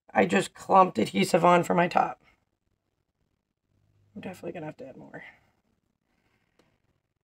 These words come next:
All right, adhesive. All right. So, see how people normally just do clumps like that?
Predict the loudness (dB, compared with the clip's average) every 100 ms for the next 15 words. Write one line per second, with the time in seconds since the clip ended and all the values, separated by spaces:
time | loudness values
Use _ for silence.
0 | _ -10 0 2 2 0 -4 -6 -12 -14
1 | -18 _ _ _ _ _ _ _ _ _
2 | _ _ _ _ _ _ _ _ _ _
3 | _ _ _ _ _ _ _ _ _ _
4 | _ -2 -2 -4 _ _ _ _ _ _
5 | _ _ _ _ _ 2 4 4 2 -8
6 | 0 6 8 8 6 6 8 8 8 8
7 | 6 4 2 6 6 6 2 6 6 6
8 | 4